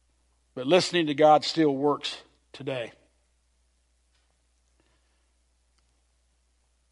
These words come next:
When our strength is in God, the difficult places, tough situations,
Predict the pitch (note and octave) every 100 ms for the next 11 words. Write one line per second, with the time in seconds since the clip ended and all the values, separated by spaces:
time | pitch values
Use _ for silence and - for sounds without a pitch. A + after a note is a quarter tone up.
0 | _ _ _ _ - C3+ C3 - F3 F3+
1 | D#3+ D3 E3 D3 D3+ D3+ G3+ F#3 - -
2 | _ _ _ _ _ _ _ - C3 D#3
3 | D3+ D3+ E3+ E3 E3+ E3+ - F3 D#3+ -
4 | - _ _ _ _ _ - E3 D#3 -
5 | E3 D3+ D#3 D#3+ - E3 E3 -